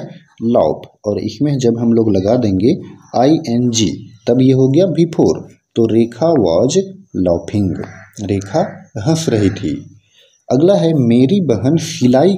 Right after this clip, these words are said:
कर रही थी, मेरी बहन क्या कर रही थी? सिलाई। तो my sister subject में हो जाएगा my sister। देखिए तो इसके साथ प्रयोग होगा was का।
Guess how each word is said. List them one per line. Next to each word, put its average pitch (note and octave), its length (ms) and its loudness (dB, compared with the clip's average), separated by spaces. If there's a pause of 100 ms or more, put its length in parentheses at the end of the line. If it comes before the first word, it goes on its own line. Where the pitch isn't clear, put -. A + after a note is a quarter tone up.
कर B2 140 2
रही F#2+ 240 -6
थी, - 240 -14 (460)
मेरी G#2 400 0
बहन G#2 280 0
क्या G2+ 180 -2
कर A#2 180 -2
रही C#3 160 4
थी? G3 180 -2
सिलाई। F#3 500 2 (500)
तो D3 80 0 (120)
my A#2+ 420 2 (340)
sister G2 500 -2 (520)
subject A2 540 -2
में D3 140 2
हो A#2+ 120 2
जाएगा G2 300 2 (100)
my F#2+ 240 0 (560)
sister। B2+ 680 -2 (2000)
देखिए G#2 300 0
तो C3 140 -2
इसके C3 260 -2
साथ F3 260 -2
प्रयोग E3 300 2
होगा E3 220 2 (340)
was C3 360 2
का। D#2+ 180 -4